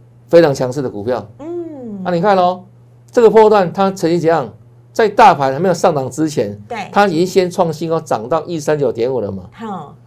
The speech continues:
Speaker 1: 那涨多之后，最近才回来做休息哈。
Speaker 2: 嗯。
Speaker 1: 那休息的原因很可能啊，因为我们现在不是八月二十七号，
Speaker 2: 对。
Speaker 1: 这个有那个什么限冲令有没有？
Speaker 2: 当冲限令，对。
Speaker 1: 限，当冲限令。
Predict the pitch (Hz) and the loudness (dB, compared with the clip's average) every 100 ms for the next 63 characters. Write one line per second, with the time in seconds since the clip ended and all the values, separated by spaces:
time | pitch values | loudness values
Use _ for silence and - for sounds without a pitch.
0 | _ 214 220 196 139 143 190 190 190 180 | _ -2 0 0 0 2 2 0 -4 -2
1 | 180 147 - - _ _ _ - 202 202 | 0 -2 -6 -20 _ _ _ 4 6 6
2 | - 147 151 151 170 156 160 151 104 120 | 2 0 2 2 0 0 -4 -4 -8 -8
3 | 120 240 208 - - - 240 240 240 190 | -8 -10 -12 -12 -8 0 2 4 6 6
4 | 175 170 190 202 - 175 208 147 120 120 | 2 0 -2 -4 0 0 2 0 -2 -2
5 | 123 104 - _ _ - 214 220 139 143 | -6 -8 -16 _ _ 0 4 6 4 2
6 | 139 - _ _ _ _ _ _ _ - | -2 -10 _ _ _ _ _ _ _ 2
7 | 202 190 165 180 180 180 175 175 180 151 | 6 6 4 0 0 2 2 2 2 0
8 | 151 160 165 143 - - - 240 175 185 | -2 0 2 2 -2 -16 -12 -12 -4 -2
9 | 180 131 160 147 123 117 202 160 156 151 | 2 2 0 -2 -4 0 2 2 0 -2
10 | 151 127 - - 120 320 - 302 262 254 | -2 -2 -2 -2 -6 -6 -8 -8 -8 -6
11 | 214 170 214 196 190 185 180 175 170 143 | -8 -4 0 0 2 2 2 0 -2 -4